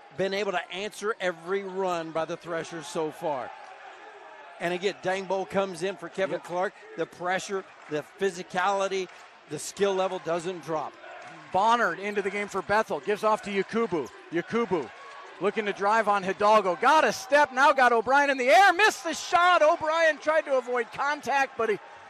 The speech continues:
Speaker 2: was invited there by Yakubu. So the foul on A O B, and I think that's gonna be his third. It is.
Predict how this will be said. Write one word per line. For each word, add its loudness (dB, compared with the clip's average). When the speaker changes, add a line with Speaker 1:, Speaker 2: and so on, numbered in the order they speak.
Speaker 2:
was 0
invited 2
there 4
by 4
Yakubu. 0
So -2
the 2
foul 0
on 4
A 2
O 0
B, 0
and -2
I 2
think -2
that's -4
gonna -4
be -2
his -4
third. -2
It 0
is. 0